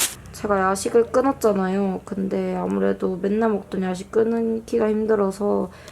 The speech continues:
편집하면서 하나 먹으려고 사왔습니다. 저 일단 씻고 와서 코스메틱 워리어 바를 거예요.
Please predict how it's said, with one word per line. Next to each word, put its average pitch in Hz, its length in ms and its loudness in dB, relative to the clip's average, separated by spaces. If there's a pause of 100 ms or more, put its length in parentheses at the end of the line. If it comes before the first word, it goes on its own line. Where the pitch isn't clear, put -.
(240)
편집하면서 226 680 -2
하나 220 160 0
먹으려고 208 720 0 (560)
사왔습니다. - 800 -6 (560)
저 - 180 -2
일단 202 220 -2
씻고 233 400 -2
와서 196 240 2
코스메틱 254 680 -4
워리어 185 300 0
바를 190 440 -4
거예요. 190 380 -8